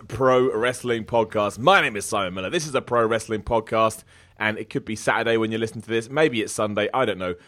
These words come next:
The weeks get away from me, and I do my very best to stay on track. But the most important thing is that you're hearing my voice. And, uh, you know, you're here. You're here for a lovely little journey.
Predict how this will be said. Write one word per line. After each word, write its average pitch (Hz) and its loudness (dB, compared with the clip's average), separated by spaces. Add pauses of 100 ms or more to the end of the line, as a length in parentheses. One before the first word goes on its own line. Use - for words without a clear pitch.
(100)
The 156 2
weeks 202 0
get 143 2
away 127 4
from 110 -4
me, 104 -2 (180)
and 135 -2
I 131 2
do 143 0
my 117 2
very 107 4
best 104 -4
to 113 -4
stay 107 0
on 101 -2
track. 123 0
But 139 0
the 147 2
most 185 0
important 180 4
thing 131 2 (220)
is 92 -8
that 92 -6
you're 117 0
hearing 104 0
my 92 -4
voice. 85 -6 (240)
And, 85 -10
uh, 85 -6
you 143 -12
know, 107 -10
you're 110 -2
here. 156 0
You're 90 -10
here 127 -2
for 120 -2
a 107 2
lovely 117 0
little 113 -2
journey. 107 -2